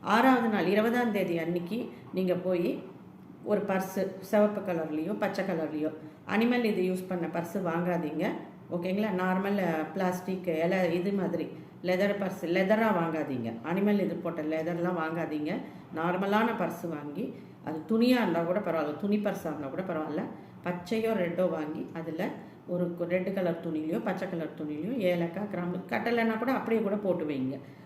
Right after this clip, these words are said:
வசம்பு, பச்சை கற்பூரம், இதை போட்டுட்டு பர்ஸ்ல பணம் வைக்க ஆரம்பிங்க.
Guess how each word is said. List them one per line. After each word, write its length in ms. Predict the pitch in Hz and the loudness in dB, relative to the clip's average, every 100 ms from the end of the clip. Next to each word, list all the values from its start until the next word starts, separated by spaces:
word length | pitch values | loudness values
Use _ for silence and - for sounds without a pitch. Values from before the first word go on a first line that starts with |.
| - | -2
வசம்பு, 420 | 170 175 180 170 - - - - - | 0 2 2 0 -2 -10 -16 -14 -4
பச்சை 260 | 196 170 | -2 -2
கற்பூரம், 440 | 170 143 139 131 - - - | -4 -6 -6 -8 -8 -12 -8
இதை 160 | 170 165 190 | -4 -2 -2
போட்டுட்டு 380 | 196 185 - 294 - - - - | -2 -2 -4 -4 -6 -16 -10 -2
பர்ஸ்ல 380 | 185 202 196 190 | -2 0 -2 0
பணம் 220 | 185 202 | 0 0
வைக்க 180 | 180 160 | 0 -2
ஆரம்பிங்க. 360 | 147 143 147 | -4 -4 -4